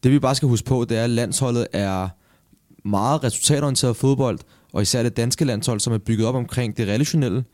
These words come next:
det gør, at det godt kan blive låste kampe, og måske derfor heller ikke så høj underholdningsværdi. Og det er en vigtig præmis at tage med,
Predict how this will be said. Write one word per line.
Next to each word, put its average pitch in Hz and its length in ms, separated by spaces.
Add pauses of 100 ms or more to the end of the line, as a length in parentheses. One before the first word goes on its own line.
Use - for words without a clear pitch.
(300)
det 120 180
gør, 117 220
at 117 240
det 101 100
godt 110 160
kan 123 100
blive 104 160
låste 117 320
kampe, 110 420 (360)
og 110 100
måske 113 220
derfor 117 340
heller 117 220
ikke 113 140
så 123 80
høj 113 160
underholdningsværdi. 107 800 (280)
Og 101 140
det 123 120
er 131 60
en 147 120
vigtig 127 220
præmis 123 280
at 127 60
tage 117 160
med, 117 180